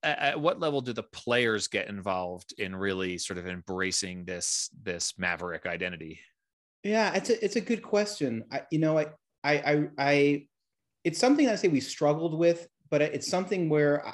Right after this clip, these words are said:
Speaker 2: I'm very conscious of, uh, <laughs> people may argue with this, but I'm very
Speaker 1: <laughs>
Speaker 2: conscious of what's happening between the lines of the fields. That's the players, that's the coaches.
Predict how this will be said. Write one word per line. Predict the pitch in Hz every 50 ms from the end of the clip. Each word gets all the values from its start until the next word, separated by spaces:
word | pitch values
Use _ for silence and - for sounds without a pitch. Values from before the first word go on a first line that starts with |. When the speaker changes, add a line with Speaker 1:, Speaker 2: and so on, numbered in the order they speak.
| - -
Speaker 2:
I'm | 147 185 214 226
very | - 160 143 151 160 165 165 170 165
conscious | 160 165 - - 151 143 139 135 135 - 143 123 113 -
of, | - 123 123 120 120 113 110 - _ _ _ _ _ _ _ _ _ _ _ _ _ _ _ _ _ _ -
uh, | 127 123 139 143
<laughs> | - -
people | - 156 - 175 139 - - 156 170 208
may | 240 175 170 143
argue | 123 127 131 - 117 117
with | 110 113 110
this, | - 107 104 - - - - - 180
but | - 110 143 156
I'm | 170 269
very | 202 220 220 208
Speaker 1:
<laughs> | -
Speaker 2:
conscious | - - 302 311 233 - - 170 143 -
of | - 143 135 139 127 113 - - - - _ _ _ - -
what's | 143 147 185 226 220 -
happening | - 208 202 202 202 190 175
between | 160 156 151 151 170 151
the | 147
lines | 135 131 127 127 127 131 135 135 143 143 143 - - - _ _ _ _
of | 135 123
the | 120 127
fields. | - - 147 131 127 123 127 123 117 117 - - _ _ _ _ _ _ _
That's | 123 117 139 135 143 139 - -
the | - 160
players, | - - - 135 131 131 131 120 123
that's | 139 131 127 -
the | - 120
coaches. | - - - 120 117 113 - - 117 117 117 110 - -